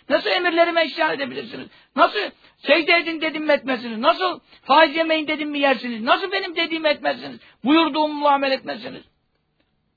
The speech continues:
Siz nasıl, siz buna ne cesaretsizdir, ne cesaret? Bu cesaretin kaynağı cehalet. Siz beni tanımıyorsunuz, siz beni bilmiyorsunuz.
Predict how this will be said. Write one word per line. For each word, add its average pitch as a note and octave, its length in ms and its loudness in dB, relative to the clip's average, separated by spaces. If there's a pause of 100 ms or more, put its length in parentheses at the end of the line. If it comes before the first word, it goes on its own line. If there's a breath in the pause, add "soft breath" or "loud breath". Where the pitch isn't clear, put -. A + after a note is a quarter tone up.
(100)
Siz F#3 180 -10
nasıl, E4 300 -2
siz D4 260 -14
buna E4+ 160 2
ne D#4+ 200 -4
cesaretsizdir, F#4+ 920 0
ne F#4 100 -12
cesaret? - 480 -4 (300 soft breath)
Bu A3 100 -8
cesaretin D4+ 580 0
kaynağı D#4 400 2
cehalet. E4+ 500 4 (240 soft breath)
Siz A3+ 240 -2
beni C#4 180 2
tanımıyorsunuz, C#4 680 -2
siz G#3+ 180 -12
beni C4+ 200 -4
bilmiyorsunuz. A#4+ 520 -6